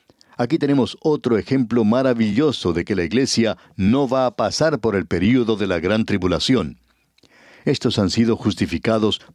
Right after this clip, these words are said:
por fe en Cristo Jesús, y este hombre Lot también fue justificado.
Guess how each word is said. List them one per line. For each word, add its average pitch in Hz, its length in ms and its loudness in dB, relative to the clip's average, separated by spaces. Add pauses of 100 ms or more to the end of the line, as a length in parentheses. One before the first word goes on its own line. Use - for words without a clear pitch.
por 113 240 0
fe 170 380 0
en 135 100 2
Cristo 147 460 0
Jesús, - 600 0 (500)
y 113 140 4
este 131 240 0
hombre 113 240 2
Lot 107 300 0 (200)
también 95 540 0
fue 131 160 0
justificado. 87 760 -4